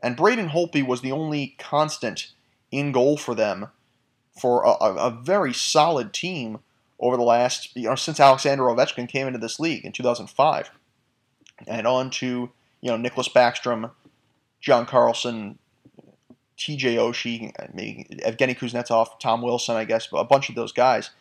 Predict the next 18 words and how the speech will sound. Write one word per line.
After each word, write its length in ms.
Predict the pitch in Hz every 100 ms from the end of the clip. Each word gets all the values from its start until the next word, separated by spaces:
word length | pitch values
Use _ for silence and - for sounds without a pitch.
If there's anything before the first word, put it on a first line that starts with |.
| _ _ _
that 180 | 120 117
you 80 | 127
could 220 | - 113
throw 320 | - 120 113
in 160 | 135 139
there. 260 | 95 95 - _ _
But 220 | 135 131
goaltending 540 | 143 175 240 175 160 147
has 240 | 147 135
not 220 | 139 147
always 260 | - 131 131
been 180 | 131 127
their 100 | 123
strongest 500 | - 131 123 120 -
suit, 320 | - 220 190
aside 460 | 123 - 139 143 156
from 320 | - 135 135
the, 420 | 127 127 127 127